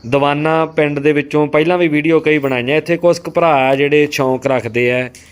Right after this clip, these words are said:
ਚੰਗੇ ਪਸ਼ੂਆਂ ਦਾ। ਅੱਜ ਜਿਹੜੇ ਵੀਰ ਕੋਲ ਵੀਡੀਓ ਬਣਾ ਰਹੇ, ਦੋਸਤੋ, ਇਸ ਬਾਈ ਨੇ ਇੱਕ ਝੋਟੀ ਵਿਕਾਊ ਕੀਤੀ ਹੈ, ਤੁਸੀਂ ਸਾਹਮਣੇ ਦੇਖ ਰਹੇ ਹੋ।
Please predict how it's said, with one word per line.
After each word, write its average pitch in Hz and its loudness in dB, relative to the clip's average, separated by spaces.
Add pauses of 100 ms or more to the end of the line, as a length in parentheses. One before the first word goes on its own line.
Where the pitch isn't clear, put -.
(320)
ਚੰਗੇ 135 2
ਪਸ਼ੂਆਂ 151 -2
ਦਾ। 160 -4 (880)
ਅੱਜ 170 2 (220)
ਜਿਹੜੇ 202 4
ਵੀਰ 190 0
ਕੋਲ 185 2
ਵੀਡੀਓ 196 2
ਬਣਾ 185 2
ਰਹੇ, 180 2
ਦੋਸਤੋ, 175 0
ਇਸ 160 2
ਬਾਈ 165 2
ਨੇ 165 0 (100)
ਇੱਕ 156 0
ਝੋਟੀ 160 2
ਵਿਕਾਊ 147 2
ਕੀਤੀ 139 -4
ਹੈ, 147 2
ਤੁਸੀਂ 151 2
ਸਾਹਮਣੇ 156 0
ਦੇਖ 120 2
ਰਹੇ 107 -4
ਹੋ। 92 -10